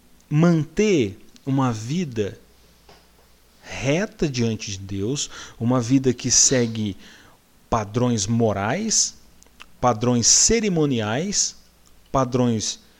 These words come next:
jurídicos, né, vamos assim dizer, padrões jurídicos são as características da lei de Deus, e ainda assim ensinar outras pessoas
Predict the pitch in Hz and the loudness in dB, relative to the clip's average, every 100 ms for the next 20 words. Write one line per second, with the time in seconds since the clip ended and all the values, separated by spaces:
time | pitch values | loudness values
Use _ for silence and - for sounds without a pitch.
0 | - - _ _ _ _ _ _ - - | -20 -20 _ _ _ _ _ _ -20 -18
1 | - 131 156 131 202 214 233 208 - - | -4 4 6 6 2 0 -2 -4 -6 -14
2 | _ - 107 117 107 98 - 92 98 120 | _ -6 -2 -2 -2 -4 -6 -6 0 0
3 | - 90 101 107 104 117 185 147 - 113 | 0 -2 -2 0 0 0 -2 -4 -4 -2
4 | 107 - - - - 95 - - 113 - | -6 -8 -20 -12 -8 -2 -2 0 -4 -2
5 | 113 107 156 - 117 107 98 104 101 101 | -2 0 -2 -2 -2 -2 -4 -4 -6 0
6 | 117 175 - - - - 127 113 110 202 | 2 2 -2 -10 -14 -6 -2 0 2 2
7 | 269 262 185 - 151 202 240 - - - | 2 0 0 0 2 0 -4 -10 -20 -20
8 | - 214 254 262 - 202 143 131 175 - | 0 2 4 2 0 0 2 0 0 -6
9 | - 156 165 160 147 - 135 - 113 104 | 0 2 2 -2 -2 -2 -2 0 0 -2
10 | 92 - | -4 -10